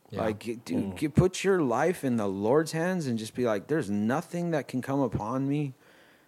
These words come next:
Speaker 2: that can stop what God has planned for my life and what he is preparing me for, where he's taking me." And, and, and if there's decisions that you can make for pastors that,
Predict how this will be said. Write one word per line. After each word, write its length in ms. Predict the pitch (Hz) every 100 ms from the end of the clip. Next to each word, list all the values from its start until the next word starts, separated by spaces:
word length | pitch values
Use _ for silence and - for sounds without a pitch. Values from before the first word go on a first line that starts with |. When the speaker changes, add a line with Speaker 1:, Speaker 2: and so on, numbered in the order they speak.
| _ -
Speaker 2:
that 160 | 110 110
can 140 | 104
stop 420 | - - 117 127
what 200 | 95 82
God 300 | - 104 113 117
has 200 | 107 -
planned 320 | 120 110 104
for 100 | 95
my 280 | 90 95 107
life 420 | 113 113 110 123
and 120 | 95
what 200 | 98 101
he 220 | 92 110 107
is 280 | - 104 -
preparing 640 | - - 113 113 113 110
me 140 | 110
for, 520 | 104 110 107 107 101 - - - _ _
where 220 | 110 101
he's 260 | 90 104 -
taking 480 | - 92 - 82 82
me." 240 | 80 - -
And, 340 | 101 98 90 - - - - _ -
and, 320 | - 98 - - -
and 160 | 120 113
if 80 |
there's 200 | - 113
decisions 540 | 98 120 143 143 160 143
that 60 |
you 120 | 156 156
can 160 | 139
make 280 | 135 165 127
for 200 | - 117
pastors 520 | - 107 117 - 131
that, 200 | 120 107